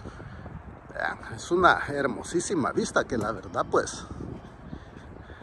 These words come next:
créame que está bien hermoso lo que es este lugar de área, mi gente. En tiempo de verano todos estos lugares están bien llenos. Y si ustedes han podido ver, pues hay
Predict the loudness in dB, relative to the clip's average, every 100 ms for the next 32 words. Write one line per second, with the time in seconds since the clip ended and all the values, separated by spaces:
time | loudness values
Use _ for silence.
0 | -16 -16 -16 -16 -16 -16 -16 -18 -16 -16
1 | -18 -18 -20 -20 -20 -16 0 8 10 10
2 | 4 2 -2 2 4 4 4 0 8 8
3 | 10 6 4 4 6 6 4 4 4 4
4 | 4 2 2 2 4 4 4 4 4 2
5 | 0 -4 -6 -6 -6 -4 -4 -4 -6 -8
6 | -6 -8 -10 -16 -16 -16 -16 -16 -16 -16
7 | -16 -8 -8 -2 0 8 8 10 6 6
8 | 6 6 6 6 4 4 6 8 8 6
9 | 6 6 6 6 4 6 6 4 -2 -10
10 | -10 -8 -8 -10 -10 -10 -2 0 0 2
11 | 6 8 10 8 6 4 6 6 6 6
12 | 4 6 8 8 6